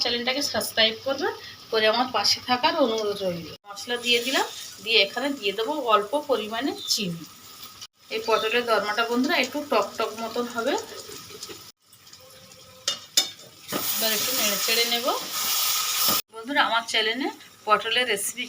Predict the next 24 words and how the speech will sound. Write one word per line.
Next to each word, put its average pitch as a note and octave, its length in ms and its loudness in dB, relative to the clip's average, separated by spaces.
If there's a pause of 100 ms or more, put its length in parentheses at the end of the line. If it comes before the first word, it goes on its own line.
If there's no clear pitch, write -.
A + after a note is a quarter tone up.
কিন্তু B3 180 -6 (100)
অনেকগুলো A3+ 440 2
আমি C#4+ 120 0 (100)
বানিয়ে A3 380 2
দিয়েছি, A#3+ 340 -2 (380)
আর F#3+ 140 -2
এই B3 160 6
প্রথম A#3 240 -6 (120)
আমি C#4 120 -2 (300)
পটলের G#3 460 2
দরমা G3 280 4 (100)
বানাচ্ছি। A#3 420 0 (600)
এবারে A3 220 4 (120)
দিয়ে G3 240 2
দেব G#3+ 120 -2 (640)
আমি G#3+ 180 2
যে A#3 140 2
তেঁতুলটা G#3+ 400 -2 (120)
গুলে G#3 240 4
রেখেছিলাম A#3+ 480 2 (400)
সেই A3 160 4 (100)
তেঁতুলের A3 400 2 (140)
জল। F3 180 0 (1300)
বাটিটা G#3 380 4